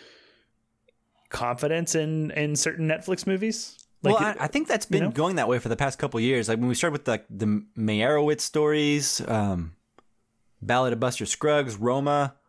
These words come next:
Speaker 2: Like, there's been a few movies over the past couple of years that they've really been trying to throw their hat in the ring. Problem is, there's maybe, like, four or five, like, Oscar buzzy movies each year, and then Netflix puts out, like, fifty movies.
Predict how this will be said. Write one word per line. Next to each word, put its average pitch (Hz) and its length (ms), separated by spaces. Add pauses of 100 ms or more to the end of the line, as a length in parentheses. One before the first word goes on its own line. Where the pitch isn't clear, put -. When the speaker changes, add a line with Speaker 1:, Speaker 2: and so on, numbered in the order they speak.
(540)
Speaker 2:
Like, 110 240
there's 139 200
been 240 180
a 135 100
few 156 400
movies 139 380
over 104 120
the 104 80
past 113 300
couple 120 220
of 104 60
years 117 220
that 107 100
they've 104 200
really 156 300
been 123 140
trying 135 240
to 117 60
throw 131 180
their 110 120
hat 113 160
in 151 60
the 147 60
ring. 156 280 (260)
Problem 139 360
is, 120 320 (1300)
there's 120 260
maybe, 143 160
like, 120 180
four 165 220
or 143 60
five, 139 360
like, 110 220 (240)
Oscar 120 340
buzzy 139 360
movies 147 320
each 151 200
year, 165 280 (240)
and 127 120
then 117 140
Netflix 117 360
puts - 180
out, 104 120
like, 82 120
fifty - 320
movies. - 420